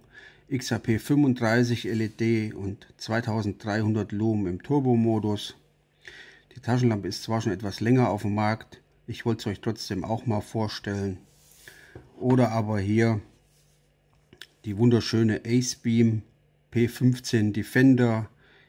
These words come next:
hier in der dunkelgrünen Anodisierung, gefällt mir richtig gut, top verarbeitet. S F T vierzig L E D,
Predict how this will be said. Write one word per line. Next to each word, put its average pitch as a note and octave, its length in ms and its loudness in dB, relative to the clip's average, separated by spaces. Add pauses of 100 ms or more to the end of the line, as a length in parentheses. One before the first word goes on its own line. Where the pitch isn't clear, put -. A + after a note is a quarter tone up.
hier A2 180 -4
in G#2+ 80 -4
der G#2 100 -2
dunkelgrünen A#2+ 1000 2 (420)
Anodisierung, A2 960 0 (320)
gefällt A2+ 240 -2
mir G#2+ 220 2
richtig B2 440 -2
gut, A2+ 280 -4
top C3 200 -4
verarbeitet. A2 1040 -2 (800)
S A#2 160 -2
F G#2+ 160 -2
T G#2+ 160 -2
vierzig B2+ 480 -4
L A2 140 0
E G#2+ 100 0
D, A2 440 -2